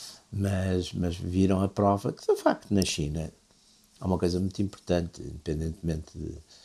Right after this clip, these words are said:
se há desenvolvimento económico ou não, o poder político de facto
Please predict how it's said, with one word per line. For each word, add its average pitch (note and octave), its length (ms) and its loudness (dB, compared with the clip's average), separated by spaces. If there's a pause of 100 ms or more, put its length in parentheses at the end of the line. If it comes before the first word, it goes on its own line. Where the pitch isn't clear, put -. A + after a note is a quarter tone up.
(240)
se - 220 -8
há D#2 80 0
desenvolvimento D2+ 720 -4
económico E2+ 480 -6
ou G#2+ 60 -2
não, F#2 260 -4
o A2+ 80 2
poder G2 320 2
político - 560 -2
de A2+ 140 6
facto - 600 -2